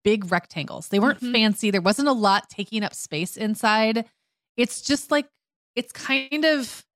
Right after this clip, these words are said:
Speaker 1: you can, it's modular almost. Like, you can
Speaker 2: Yeah.
Speaker 1: use it however you want. You can
Speaker 2: Yeah.
Speaker 1: move the shelves around, but there's not, like, big drawers they're so specific and there's not things telling you how they should be used. And
Speaker 2: Right.
Speaker 1: we'll talk a little bit more
Speaker 2: <laughs>
Speaker 1: about that sort of thing, um,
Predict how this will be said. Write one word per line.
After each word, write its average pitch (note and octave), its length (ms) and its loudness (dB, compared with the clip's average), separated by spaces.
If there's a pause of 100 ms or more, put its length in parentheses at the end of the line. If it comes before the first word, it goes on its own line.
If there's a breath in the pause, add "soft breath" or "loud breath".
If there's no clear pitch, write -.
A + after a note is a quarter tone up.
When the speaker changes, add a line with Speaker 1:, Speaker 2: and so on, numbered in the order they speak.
(400)
Speaker 1:
you A#3 140 2
can, C4+ 300 2
it's - 160 -2
modular G3+ 480 2
almost. D#3+ 260 2
Like, G#3 100 2
you C#4 120 4
can C#4 120 0
Speaker 2:
Yeah. - 80 4
Speaker 1:
use C4 120 2
it - 80 -2
however G#3+ 320 2
you F#3+ 160 4
want. D#3 220 0
You F3+ 100 2
can F#3+ 100 0
Speaker 2:
Yeah. G3 80 4
Speaker 1:
move B3+ 80 0
the C#4+ 60 -2
shelves B3 320 0
around, G#3 200 2
but F#3+ 100 -4
there's F#3 160 -6
not, G#3+ 180 2
like, G3+ 160 -6
big G3 160 0
drawers F#3+ 520 2 (280)
they're G3+ 100 2
so G3 280 2
specific - 720 -2
and F3+ 100 2
there's F#3+ 160 2
not C4+ 240 2
things D4 260 -4
telling G#3 380 -2
you G3 180 4
how F3 200 4
they E3 140 2
should D#3+ 220 -6
be D#3+ 60 -4
used. C#3 360 -2
And F3 100 2
Speaker 2:
Right. - 200 -8 (160)
Speaker 1:
we'll A#3+ 120 2
talk B3+ 260 2
a - 20 0
little G3 220 2
bit F3+ 160 0
more E3+ 380 2
Speaker 2:
<laughs> - 40 -2
Speaker 1:
about E3 240 0
that - 220 -2
sort E3 160 -2
of D#3 100 -6
thing, D#3 380 -4
um, D#3 480 -4